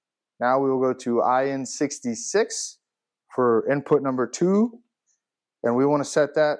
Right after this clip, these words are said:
to number fourteen for three-wire control.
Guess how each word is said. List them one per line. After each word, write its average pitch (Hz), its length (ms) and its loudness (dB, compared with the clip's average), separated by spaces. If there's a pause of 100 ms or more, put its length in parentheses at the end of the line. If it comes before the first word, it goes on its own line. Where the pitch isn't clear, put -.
to 123 160 -6
number 127 280 0
fourteen 175 920 -2 (680)
for 110 100 -6
three-wire 139 680 2
control. 110 560 -6